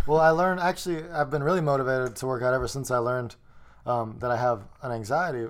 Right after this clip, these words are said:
problem. Just, I just worry a lot. I have circular thoughts. Um, and then I read a book about anxiety that said if you cut out caffeine, that helps a lot. And then if you exercise,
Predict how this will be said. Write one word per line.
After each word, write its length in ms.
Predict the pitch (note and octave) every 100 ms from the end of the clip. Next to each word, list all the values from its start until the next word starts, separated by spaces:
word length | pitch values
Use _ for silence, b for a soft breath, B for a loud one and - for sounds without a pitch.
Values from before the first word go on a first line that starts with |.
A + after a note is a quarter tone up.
| -
problem. 420 | - B2 G#2+ G#2 G#2
Just, 160 | G#2+
I 80 | B2+
just 140 | G#2+
worry 340 | F#2 A2 A#2 C3+
a 60 |
lot. 280 | C#3+ D3+ D#3
I 80 | A#2+
have 120 | A2+
circular 480 | - B2+ A2+ A#2 A2
thoughts. 640 | G2 A2+ A#2 F#3+ - - - - _ _ - _ _ -
Um, 320 | B2 A#2 A2
and 200 | C3 A#2+
then 200 | A#2 A#2
I 100 | A#2+ A#2
read 240 | B2 B2+
a 60 | A#2
book 240 | B2 -
about 240 | A2+ A2+
anxiety 640 | A2 G#2+ G2 A#2+ B2 A2+ G2+ - - - _ - _
that 100 | A#2
said 400 | - A#2+ A2+ G#2+
if 180 | C#3 A2+
you 60 |
cut 160 | G#2+ B2+
out 100 | A#2
caffeine, 640 | - G#2 D3 D3 C#3+ C3+ C#3
that 120 | A#2
helps 240 | B2 A#2
a 40 | C3
lot. 220 | B2+ B2+
And 100 | A#2
then 120 | A#2
if 100 | G2+
you 100 | A2+
exercise, 880 | D3 D#3+ - A#2 - A2+ G2+ G2 F#2+